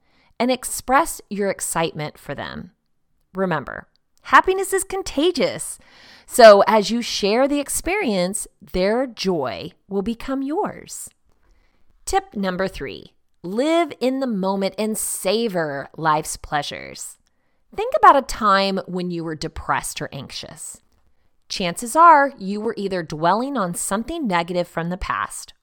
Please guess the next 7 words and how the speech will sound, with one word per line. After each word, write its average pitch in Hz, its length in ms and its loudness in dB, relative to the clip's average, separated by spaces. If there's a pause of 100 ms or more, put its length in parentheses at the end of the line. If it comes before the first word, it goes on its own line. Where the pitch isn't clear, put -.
or 240 140 0
worrying 285 380 -2
about 208 260 2
something 175 440 -4
in 170 220 -6
the 156 60 -6
future. - 540 -14